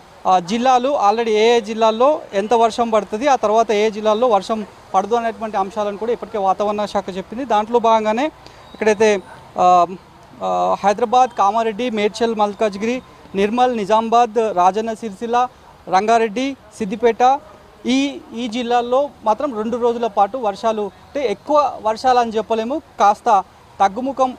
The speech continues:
పట్టినప్పుడు కూడా, ద్రోణి ప్రవాహం తగ్గినప్పుడు కూడా వర్షాలు అయితే మామూలుగా వస్తాయి. అప్పుడు జాగ్రత్తగా ఉండాలనేటువంటి ఉద్దేశంతో అన్ని, ఆ, విభాగాలకు కూడా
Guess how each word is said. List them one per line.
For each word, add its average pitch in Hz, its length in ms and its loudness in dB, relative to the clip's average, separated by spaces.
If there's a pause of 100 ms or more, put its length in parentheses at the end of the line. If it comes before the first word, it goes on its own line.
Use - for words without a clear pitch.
పట్టినప్పుడు 269 480 -2
కూడా, 254 240 0
ద్రోణి 226 320 -6
ప్రవాహం 240 360 0
తగ్గినప్పుడు 226 580 -4
కూడా 240 160 -2
వర్షాలు 220 400 -2
అయితే 262 300 -4 (400)
మామూలుగా 226 640 0
వస్తాయి. 262 460 -4 (180)
అప్పుడు 220 380 -2 (260)
జాగ్రత్తగా 220 560 0
ఉండాలనేటువంటి 208 600 -4
ఉద్దేశంతో 202 800 -4
అన్ని, 208 380 -8 (400)
ఆ, 185 180 0 (220)
విభాగాలకు 202 640 0
కూడా 202 200 -2